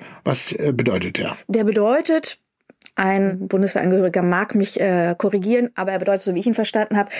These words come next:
Speaker 2: diese ganzen bürokratischen Sachen, die in Momenten immer noch dazukommen, die man einfach schnell agieren muss oder in denen es einfach nicht mehr für den einzelnen Soldaten oder für die einzelne Soldatin erkennbar ist, was das hier eigentlich soll.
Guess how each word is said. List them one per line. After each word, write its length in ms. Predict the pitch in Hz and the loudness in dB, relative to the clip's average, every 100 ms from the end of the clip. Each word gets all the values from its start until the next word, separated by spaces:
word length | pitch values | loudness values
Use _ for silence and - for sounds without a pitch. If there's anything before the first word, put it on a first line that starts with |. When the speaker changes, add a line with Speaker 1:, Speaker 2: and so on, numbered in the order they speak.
| - - | -8 -2
Speaker 2:
diese 200 | 214 214 | 0 2
ganzen 640 | 214 233 285 - 285 247 | 2 2 0 0 0 2
bürokratischen 1120 | 247 240 240 - 247 247 302 320 294 277 269 254 | 2 0 0 -4 -2 0 0 0 0 0 2 2
Sachen, 520 | 226 233 220 226 392 - - | 2 0 2 2 0 -4 -6
die 200 | 240 254 | 2 2
in 200 | 277 233 | 4 2
Momenten 800 | 233 233 226 269 - - 285 277 262 | 4 4 4 2 0 0 2 2 0
immer 220 | - 320 302 | 0 2 2
noch 120 | 285 | 2
dazukommen, 680 | 262 - 294 - - 240 247 | -2 0 -2 -2 -2 2 4
die 80 | |
man 140 | 247 226 | 2 2
einfach 220 | 214 233 | 0 0
schnell 520 | - - 254 233 240 | -2 0 2 4 2
agieren 380 | 220 214 226 180 | 0 0 0 0
muss 220 | 165 - - | -2 -4 0
oder 320 | 202 - - | 0 2 -2
in 120 | 214 | 0
denen 240 | 220 233 226 | 2 2 2
es 140 | 214 | 0
einfach 500 | 214 220 233 220 - - - | 0 0 0 -2 -2 -10 -2
nicht 300 | 226 240 - | 0 0 2
mehr 240 | 233 226 | 2 2
für 260 | 220 - 233 | -2 0 0
den 220 | 220 214 | 2 0
einzelnen 720 | - 214 240 240 233 220 214 | 0 2 2 2 2 2 2
Soldaten 400 | 208 196 190 226 | 2 2 2 2
oder 80 | 208 | 0
für 80 | - | 0
die 60 | - | 0
einzelne 220 | 220 208 | 2 2
Soldatin 380 | 202 190 208 214 | 2 2 2 0
erkennbar 540 | 202 - 240 240 - | -2 0 4 4 0
ist, 120 | 202 | -6
was 140 | 208 - | -8 -6
das 200 | 196 - | -4 -2
hier 120 | 190 | 0
eigentlich 380 | 185 190 180 - | 2 2 0 0
soll. 240 | 196 147 | 0 0